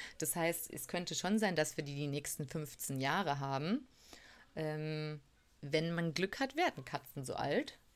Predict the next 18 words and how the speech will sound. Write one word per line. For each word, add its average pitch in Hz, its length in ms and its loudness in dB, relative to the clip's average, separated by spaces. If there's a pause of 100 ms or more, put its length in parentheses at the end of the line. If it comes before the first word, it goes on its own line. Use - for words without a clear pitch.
Ähm, 156 240 -2
vor - 180 -4
allem, 165 200 -2
wenn 160 140 -2
die 151 120 -2
auch 156 140 0
nur 160 180 0
drinnen 262 420 4
Katzen 226 460 0
sind, 220 300 2
ne, 196 180 0
wenn 156 160 -2
die 151 140 -6
kein 156 240 -2
draußen 151 420 0
kennen 175 240 -4
und 165 140 -6
so, 175 260 0